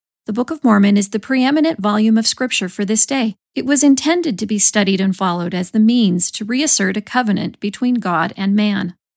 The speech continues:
By following its precepts, men and women can return to God's presence where they are endowed with light and truth and can receive intelligence and understanding. All are invited to make that return.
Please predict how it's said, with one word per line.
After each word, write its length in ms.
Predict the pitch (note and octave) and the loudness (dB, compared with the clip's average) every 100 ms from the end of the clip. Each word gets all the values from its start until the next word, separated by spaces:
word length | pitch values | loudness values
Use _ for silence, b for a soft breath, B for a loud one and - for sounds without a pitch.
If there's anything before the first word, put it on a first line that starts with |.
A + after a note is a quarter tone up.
| _ _ - | _ _ -4
By 100 | G#3 | -4
following 480 | - B3+ D4 D4 C4+ | 2 4 6 4 4
its 220 | B3 - | 2 -4
precepts, 640 | - E4+ - F3+ - - - _ - | -2 0 2 0 -2 -8 -12 _ 0
men 200 | G#3 A3 | 4 6
and 160 | A#3+ | 6
women 320 | C4+ D4+ A3+ G#3+ | 6 6 6 4
can 180 | A3 | 2
return 440 | G#3 G#3+ - A#3+ A#3 | 0 -2 0 2 2
to 80 | A3+ | 0
God's 320 | F#3+ F#3 - | 0 0 -2
presence 500 | - G3+ G3 E3 - - | -2 -2 0 -4 -4 -4
where 200 | G3 F#3+ | -4 -2
they 140 | F#3 | 0
are 160 | F#3 F3 | 0 0
endowed 520 | F3 G3+ G3+ B3 C4 | -2 0 2 2 0
with 180 | C#4+ A#3 | -4 0
light 360 | G#3 G3+ G#3+ - | 0 0 -2 -4
and 140 | A#3 | -4
truth 400 | - G3 F#3 - _ _ _ | -4 -4 -4 -8 _ _ _
and 180 | G#3 A3 | 0 2
can 180 | B3+ A#3+ | 2 2
receive 420 | B3 - C#4+ B3+ - | 4 2 0 -2 -2
intelligence 760 | A3+ - C#4 C4 B3 A3 - - | -4 -2 -4 -2 -2 -2 -4 -6
and 160 | A3+ - | -6 -2
understanding. 840 | A3 G#3 G#3 - G#3+ G#3+ F3 D#3+ E3+ _ _ _ _ _ | 0 0 -2 -4 -4 -4 -4 -8 -12 _ _ _ _ _
All 400 | - B3 A3+ F3 - | 2 4 4 2 0
are 120 | F#3+ | 0
invited 480 | F#3+ E3+ F3 F3 - | 2 0 -2 -2 -4
to 100 | F#3 | -4
make 220 | F3 E3 | -4 -4
that 180 | F3 E3 | -6 -4
return. 480 | E3+ - E3+ F3 | -8 -6 -4 -4